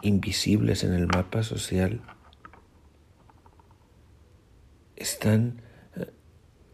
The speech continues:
allí frente a Jesús escuchándolo. Este grupo se parece a ti y a mí cuando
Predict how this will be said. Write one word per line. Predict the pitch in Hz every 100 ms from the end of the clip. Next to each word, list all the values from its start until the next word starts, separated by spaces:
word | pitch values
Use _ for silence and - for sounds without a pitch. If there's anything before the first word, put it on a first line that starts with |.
| -
allí | 107 107 - 113 113 - -
frente | - - 107 107
a | 95
Jesús | 92 - - 135 -
escuchándolo. | - - - - 92 90 - 113 - - - - _ - _ - _ - _ - - - - - - _ _ - - - - - - - - - - -
Este | - 104 -
grupo | 120 117 113 - 64 - - - - - _ -
se | - - 113
parece | 110 107 104 110 110 -
a | 101
ti | - - 110 107
y | -
a | 87
mí | 95 101 107 - - - - - - - - - - - - - - -
cuando | - 98 92 87 90 87 -